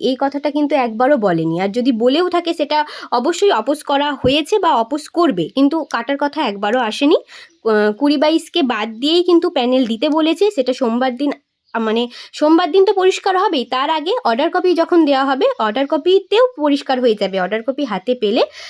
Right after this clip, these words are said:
আমি অবশ্যই আপনাদের জানাবো। ভিডিওটা অনেক লেন্থ হয়ে গেল, কেননা বিষয়টা অনেক বড়। আমার না আরও অনেক কিছু বলার বাকি রয়েছে, যেমন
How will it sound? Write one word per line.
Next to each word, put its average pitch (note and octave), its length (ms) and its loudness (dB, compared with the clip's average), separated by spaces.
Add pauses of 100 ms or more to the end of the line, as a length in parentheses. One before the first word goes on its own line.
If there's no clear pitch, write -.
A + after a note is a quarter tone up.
আমি B3+ 220 0
অবশ্যই C#4 400 0
আপনাদের B3 380 -2 (260)
জানাবো। G3+ 420 -2 (400)
ভিডিওটা E4+ 400 2
অনেক E4 280 2
লেন্থ F#4+ 320 4
হয়ে F4+ 160 0
গেল, F4 220 2
কেননা E4 320 0 (140)
বিষয়টা E4 360 -2
অনেক C#4 400 2
বড়। F3 200 0 (140)
আমার C4 260 2
না F#4+ 160 6 (340)
আরও F4 220 2
অনেক C#4+ 320 2
কিছু G4 240 2
বলার C4 320 4
বাকি G#3 260 -4
রয়েছে, F3+ 340 -4
যেমন B3 280 2